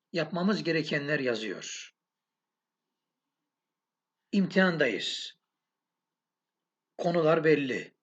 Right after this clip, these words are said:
Artık kim imtihanda iyi ders çalışırsa kitaptan çalışacak tabii ki. Çalışmazsa da kitaptan çalışmayacak.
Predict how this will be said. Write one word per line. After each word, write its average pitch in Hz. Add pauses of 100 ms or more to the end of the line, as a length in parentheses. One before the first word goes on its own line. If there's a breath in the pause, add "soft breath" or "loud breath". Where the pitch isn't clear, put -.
(1700 soft breath)
Artık 220
kim 233 (640)
imtihanda 170 (280)
iyi 185
ders 160
çalışırsa 156 (3000)
kitaptan -
çalışacak -
tabii 110
ki. 233 (160)
Çalışmazsa 165
da - (100)
kitaptan 240
çalışmayacak. 185